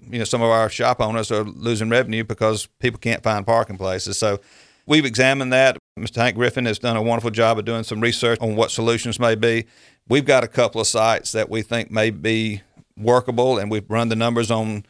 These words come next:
what it would take to make one profitable or at least break even. And if the splosh passes, hopefully it will, there may be some money available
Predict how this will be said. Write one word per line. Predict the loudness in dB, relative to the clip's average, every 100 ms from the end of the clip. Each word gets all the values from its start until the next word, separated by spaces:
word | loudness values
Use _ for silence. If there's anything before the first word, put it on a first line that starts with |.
| _ _ -2
what | 0
it | 2
would | 0
take | 2 2 2
to | 0
make | 0 0
one | -2 -4 -6 _ -2
profitable | 2 2 2 -2 0 2
or |
at | 0
least | 0 -2 0
break | 0 0
even. | -2 -2 -4
And | -6 -8 -12 _ _ _
if | 2 2 2 -8 -4
the |
splosh | -2 2 4 4 0 -6 _
passes, | 0 2 2 0 0
hopefully | 0 0 -4
it |
will, | 0 0 0 -2 _
there | -2 0
may | 2 2
be | 2 -2
some | -2 -4 -2
money | 0 0
available | -2 0 0 0 -2 -4